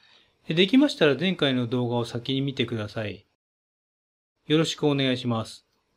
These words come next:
えー、セミ人間の人生は、えー、九十九点七パーセントが地中で幼虫として生活して、えー、成人として地上で暮らすのはたったの零点三パーセントです。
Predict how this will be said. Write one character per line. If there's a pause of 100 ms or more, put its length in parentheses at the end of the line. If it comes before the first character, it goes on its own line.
(1600)
え
ー、
セ
ミ
人
間
の
人
生
は、 (440)
え
ー、
九
十
九
点
七
パ
ー
セ
ン
ト
が
地
中
で
幼
虫
と
し
て
生
活
し
て、 (400)
え
ー、
成
人
と
し
て
地
上
で
暮
ら
す
の
は
た
っ
た
の
零
点
三
パ
ー
セ
ン
ト
で
す。